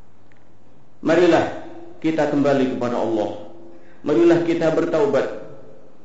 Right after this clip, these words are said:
Marilah kita akrabkan diri kita dengan masjid ini. Rasulullah sallallahu alaihi wasallam bersabda, "Idza ra'aytumur rajula ya'tadil masjid, fashhadu lahu bil iman."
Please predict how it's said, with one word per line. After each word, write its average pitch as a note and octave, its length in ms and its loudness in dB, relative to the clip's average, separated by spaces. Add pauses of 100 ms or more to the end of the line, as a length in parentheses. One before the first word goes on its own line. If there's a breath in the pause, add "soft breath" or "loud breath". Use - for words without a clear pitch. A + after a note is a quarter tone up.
Marilah E3 480 4
kita E3+ 360 4 (440)
akrabkan F#3+ 560 0
diri F3 160 2
kita F3+ 320 2
dengan E3 320 4
masjid D3+ 480 -2
ini. B2+ 400 0 (480)
Rasulullah E3+ 640 6
sallallahu E3+ 400 6
alaihi E3+ 240 4
wasallam E3 320 4
bersabda, B2 480 0 (720 loud breath)
"Idza C#3+ 240 4
ra'aytumur D#3+ 480 4
rajula E3 400 4
ya'tadil E3 560 6
masjid, D#3+ 480 4 (560)
fashhadu F3+ 640 2
lahu F3+ 320 6
bil F3 140 4 (120)
iman." E3+ 640 4